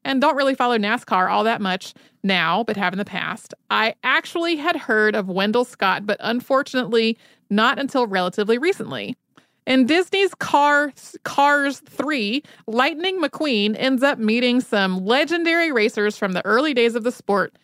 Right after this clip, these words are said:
and one of them was inspired by Wendell Scott. As Disney slash Pixar is good for, they did their homework, and all the old timers are based on actual drivers.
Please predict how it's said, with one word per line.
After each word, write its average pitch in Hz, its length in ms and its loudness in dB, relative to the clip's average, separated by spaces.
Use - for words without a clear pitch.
and 214 240 2
one 339 180 4
of 277 140 -6
them 190 380 -2
was 214 280 0
inspired 175 580 -2
by 196 140 0
Wendell 185 420 -6
Scott. 160 460 -4
As 185 240 -2
Disney 254 400 0
slash 180 400 -2
Pixar 262 500 -2
is 185 140 -12
good 330 220 -4
for, 277 300 2
they 190 120 -2
did 196 160 -2
their 175 140 -2
homework, 247 580 0
and 175 160 -2
all 190 260 2
the 190 180 0
old 254 320 2
timers 254 480 0
are 208 120 0
based 196 320 -2
on 196 180 -2
actual 196 640 -2
drivers. 175 720 -4